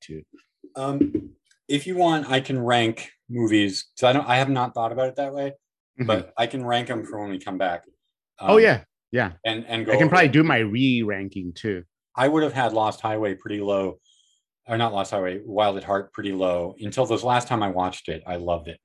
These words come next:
Speaker 2: <laughs> Um,
Speaker 1: <laughs> Yeah, it's so wild.
Speaker 2: but, uh, that's shocking because some of the movies in your bottom I love. Um,
Speaker 1: Dune?
Speaker 2: I, I think, oh, I like Dune a lot. I understand why
Speaker 1: Oh,
Speaker 2: it's
Speaker 1: really?
Speaker 2: low 'cause it's, it's a
Speaker 1: Yeah.
Speaker 2: very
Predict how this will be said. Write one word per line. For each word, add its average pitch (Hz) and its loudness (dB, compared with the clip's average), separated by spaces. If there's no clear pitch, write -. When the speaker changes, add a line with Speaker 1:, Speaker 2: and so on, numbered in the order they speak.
Speaker 2:
<laughs> 143 0
Um, 110 0
Speaker 1:
<laughs> - -10
Yeah, 143 0
it's 85 -12
so 107 -2
wild. 85 -6
Speaker 2:
but, 127 2
uh, 117 6
that's 151 0
shocking 165 -4
because 110 -6
some 147 -4
of 151 -6
the 147 -2
movies 127 0
in 110 -6
your 104 -4
bottom 113 -2
I 92 -6
love. 101 -2
Um, 123 0
Speaker 1:
Dune? 151 2
Speaker 2:
I, - -4
I 165 2
think, 160 -2
oh, 185 8
I 190 8
like 170 6
Dune 104 2
a 92 0
lot. 82 -4
I 147 2
understand 147 0
why 113 4
Speaker 1:
Oh, 107 4
Speaker 2:
it's 107 2
Speaker 1:
really? 104 0
Speaker 2:
low 98 0
'cause - -16
it's, - -12
it's 101 0
a 87 -2
Speaker 1:
Yeah. 82 -6
Speaker 2:
very 120 0